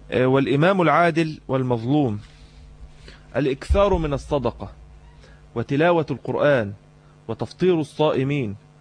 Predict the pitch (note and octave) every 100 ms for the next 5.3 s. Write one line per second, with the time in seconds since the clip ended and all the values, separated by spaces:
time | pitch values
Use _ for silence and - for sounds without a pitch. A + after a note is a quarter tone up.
0 | - - - - E3 C#3+ C#3+ C#3 A2 A#2+
1 | C#3+ D#3+ E3+ E3+ - - - A#2+ B2+ D#3
2 | D#3+ B2+ C3 G2+ - - - - - -
3 | - - B2+ B2 C#3 F3 D#3+ E3 C#3+ C#3+
4 | C3+ F3 C#3+ C#3+ C3+ C#3 D#3 D3 D3+ C#3
5 | D3+ D#3 E3+